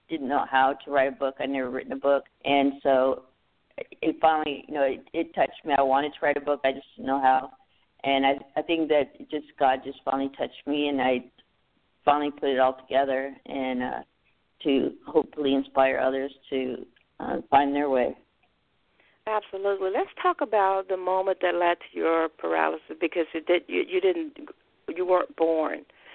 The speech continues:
Speaker 2: in a wheelchair. So
Speaker 1: Right.
Speaker 2: let's talk a little bit about that, um, because we really want to get the highlights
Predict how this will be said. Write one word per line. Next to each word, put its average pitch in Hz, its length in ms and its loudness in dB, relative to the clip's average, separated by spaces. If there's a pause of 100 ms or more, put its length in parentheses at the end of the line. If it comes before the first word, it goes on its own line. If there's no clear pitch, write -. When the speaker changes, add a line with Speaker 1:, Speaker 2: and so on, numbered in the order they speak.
(220)
Speaker 2:
in 160 100 2
a 160 80 4
wheelchair. 156 680 0 (200)
So 190 280 2
Speaker 1:
Right. 151 140 6
Speaker 2:
let's - 240 -4
talk - 200 -4
a 175 60 -2
little 170 260 2
bit 165 180 0
about 151 420 0
that, 151 360 0 (300)
um, 156 380 -8
because 175 240 -4
we 202 100 -4
really 247 280 -2
want 175 440 0 (600)
to 175 440 2 (220)
get 190 340 4
the 175 220 0
highlights 185 480 -2